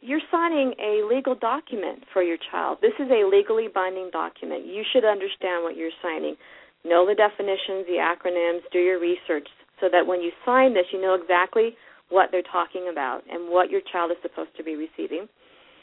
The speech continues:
Um, it's always a good idea if you, let's say, um, they've agreed to give,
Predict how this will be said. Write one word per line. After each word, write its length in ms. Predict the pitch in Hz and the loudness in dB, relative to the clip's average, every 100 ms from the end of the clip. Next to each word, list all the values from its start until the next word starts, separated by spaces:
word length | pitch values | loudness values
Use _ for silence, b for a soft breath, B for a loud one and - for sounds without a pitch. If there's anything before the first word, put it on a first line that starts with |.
| b b _ | b b _
Um, 480 | - 190 180 175 170 - _ _ _ _ _ - - | 0 4 6 4 0 -14 _ _ _ _ _ -14 -6
it's 120 | 214 | 2
always 240 | 226 254 269 | 6 6 4
a 40 | 254 | 0
good 160 | 226 | 0
idea 640 | 214 202 196 190 202 269 - _ - | -2 -4 -4 -2 0 0 -4 _ -10
if 160 | 208 - | -10 -10
you, 480 | 208 226 233 233 220 b b b b b 220 | -14 -10 -8 -8 -10 b b b b b -4
let's 220 | 233 226 - | -4 -4 2
say, 600 | 233 214 214 208 208 196 | 6 8 6 6 2 0
um, 760 | 190 185 180 180 175 170 170 - - | -2 0 0 -2 -6 -10 -16 -18 -2
they've 140 | 208 196 | 0 0
agreed 300 | 202 226 220 | 0 -4 -6
to 60 | |
give, 500 | 220 208 196 196 190 | 0 4 6 6 4